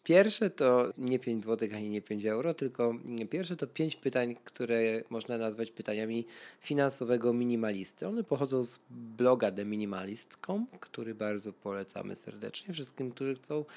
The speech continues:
zapoznać się z minimalizmem i zamieścimy również linka do tych pytań w notatkach. A te pytania brzmią następująco i warto je sobie zadać przed każdym zakupem, który mamy dokonać.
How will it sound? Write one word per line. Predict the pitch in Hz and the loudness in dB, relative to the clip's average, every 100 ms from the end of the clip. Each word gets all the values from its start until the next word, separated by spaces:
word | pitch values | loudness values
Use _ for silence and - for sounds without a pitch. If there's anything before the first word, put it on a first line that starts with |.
| - | -12
zapoznać | - 160 170 180 185 175 | 2 4 4 2 0 0
się | 185 | -2
z | 185 | -2
minimalizmem | 185 190 196 196 226 240 240 - | 0 0 0 0 0 -2 -4 -6
i | 165 | -2
zamieścimy | 160 170 160 - 160 147 143 | 2 2 2 -2 0 2 2
również | 135 131 120 | 0 -2 -2
linka | 131 110 98 | -2 0 0
do | 98 | -2
tych | 101 | -6
pytań | - 98 101 101 101 101 - | -10 -4 -4 -2 -6 -10 -12
w | 110 | -10
notatkach. | 107 104 - 214 277 - - | -4 -4 -2 -2 -2 -6 -12
A | - | -8
te | - | -6
pytania | 160 165 202 220 | -6 2 2 4
brzmią | 185 - - 139 156 | 0 -6 -8 -2 0
następująco | 151 - 123 123 139 170 160 | -2 -4 -4 0 0 -2 -4
i | 117 | -6
warto | 101 135 202 - 151 | -2 2 2 2 0
je | 120 | 0
sobie | - 113 107 135 226 - _ | 0 -4 0 0 -2 -8 _
zadać | - 123 120 - 113 - | -4 -2 -2 -4 -10 -8
przed | - 110 - _ | -6 -8 -10 _
każdym | - 139 139 127 123 | 0 4 4 2 -2
zakupem, | 113 110 - - 107 104 113 _ - | -2 -2 -4 -2 -2 -2 -8 _ -20
który | - - 190 180 | -14 -6 -4 -2
mamy | 143 117 | -2 -4
dokonać. | 113 147 - 107 92 - - - | 4 4 6 2 0 -2 -2 -2